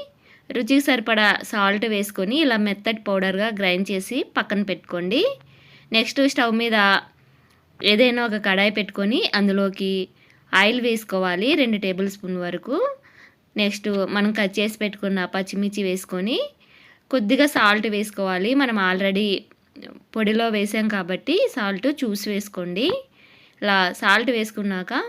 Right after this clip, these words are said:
బాగా మగ్గే వరకు, కలర్ చేంజ్ అయ్యే వరకు ఫ్రై చేసుకోవాలి. ఇలా ఎర్రగా ఫ్రై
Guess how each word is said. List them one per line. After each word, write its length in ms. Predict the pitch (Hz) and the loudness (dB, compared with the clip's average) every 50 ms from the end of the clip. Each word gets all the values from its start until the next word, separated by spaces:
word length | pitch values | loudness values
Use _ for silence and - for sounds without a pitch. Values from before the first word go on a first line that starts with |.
| 466 - _ _ _ _ _ _ _ _ _ _ - - - _ _ _ _ - | -8 -14 _ _ _ _ _ _ _ _ _ _ -18 -18 -18 _ _ _ _ -4
బాగా 320 | 185 208 214 220 226 277 | 0 2 2 2 2 2
మగ్గే 340 | 254 247 233 214 185 233 262 | 2 0 0 0 0 2 2
వరకు, 380 | 254 240 214 196 185 196 190 185 180 | 2 2 0 0 -2 -4 -4 -6 -4
కలర్ 340 | - - 214 208 220 226 220 | -4 -2 -2 0 0 -2 -2
చేంజ్ 280 | - 247 226 220 226 226 | -2 -2 0 0 0 0
అయ్యే 180 | 226 214 202 190 | 0 -2 -2 -2
వరకు 260 | 190 185 180 - 294 | -2 -2 -2 -2 -4
ఫ్రై 220 | 320 - 285 226 196 | -2 0 -2 -2 -2
చేసుకోవాలి. 720 | - 190 185 190 - - 190 180 175 175 175 180 220 277 415 480 466 - _ _ _ _ _ _ _ _ _ _ _ _ _ _ _ _ _ _ _ _ _ _ _ _ _ _ _ _ _ _ - - - - - - _ - _ _ _ - | -2 -2 -4 -4 -4 -6 -6 -4 -4 -4 -4 -2 -2 -2 -2 -4 -6 -12 _ _ _ _ _ _ _ _ _ _ _ _ _ _ _ _ _ _ _ _ _ _ _ _ _ _ _ _ _ _ -20 -20 -20 -20 -20 -20 _ -20 _ _ _ -2
ఇలా 160 | 214 220 208 - - | 0 2 2 2 4
ఎర్రగా 440 | 202 208 208 214 240 240 214 262 254 247 - - _ _ _ _ _ _ - - - | 4 4 4 4 2 0 2 0 0 0 -2 -8 _ _ _ _ _ _ -20 -20 -12
ఫ్రై 220 | - 220 208 196 | -6 -4 -2 0